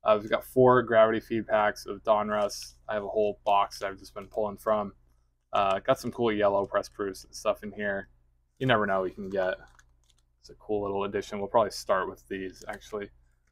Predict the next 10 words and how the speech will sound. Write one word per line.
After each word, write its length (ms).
Um, 600
do 80
have 100
a 60
hobby 400
pack 460
of 120
Score 320
Football. 580
So 280